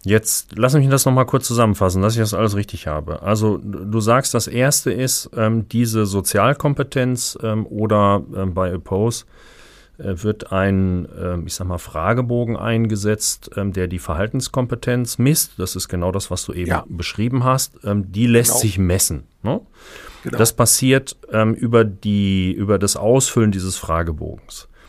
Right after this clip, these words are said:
Speaker 1: Dort
Speaker 2: So ist
Speaker 1: werden,
Speaker 2: es.
Speaker 1: wie du es gerade gesagt hast, über dreißig, ähm, Dimensionen des Verhaltens einer Person in einem beruflichen Kontext, ähm, gemessen.
Speaker 2: Genau.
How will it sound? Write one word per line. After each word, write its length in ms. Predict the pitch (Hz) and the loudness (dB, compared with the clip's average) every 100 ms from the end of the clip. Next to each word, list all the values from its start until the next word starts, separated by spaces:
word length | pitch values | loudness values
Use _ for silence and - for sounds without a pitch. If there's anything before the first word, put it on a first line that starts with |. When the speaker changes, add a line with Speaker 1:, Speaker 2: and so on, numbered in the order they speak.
| - - - - | -20 -20 -20 0
Speaker 1:
Dort 280 | 104 120 | 2 4
Speaker 2:
So 40 | 101 | 4
ist 20 | |
Speaker 1:
werden, 360 | 113 127 123 120 | 4 4 4 2
Speaker 2:
es. 80 | |
Speaker 1:
wie 100 | 110 | 2
du 60 | 110 | 0
es 100 | 101 | 0
gerade 240 | 107 104 | 2 2
gesagt 320 | 98 101 107 104 | 2 0 0 -2
hast, 160 | - | -4
über 220 | 113 113 | -2 0
dreißig, 840 | 98 95 110 131 - 113 - - - | 2 2 4 4 2 0 -2 -10 -8
ähm, 440 | 98 98 98 95 85 | -2 0 2 0 2
Dimensionen 800 | 98 98 87 73 87 127 160 151 | 4 4 4 2 0 2 0 0
des 140 | 139 | -2
Verhaltens 480 | - 131 131 135 131 | -2 0 0 -2 -4
einer 220 | 135 123 | -4 -4
Person 380 | 117 117 117 120 | -2 -2 -2 -2
in 80 | 117 | 0
einem 80 | 107 | -2
beruflichen 460 | 107 110 104 98 | -4 -6 -6 -4
Kontext, 540 | - 151 160 - - - | -4 -4 -4 -6 -8 -4
ähm, 260 | 135 135 123 | -2 0 0
gemessen. 580 | 127 131 151 185 202 - _ _ _ _ _ _ _ _ | 2 2 2 0 -2 -6 _ _ _ _ _ _ _ _
Speaker 2:
Genau. 260 | 113 120 | -6 -4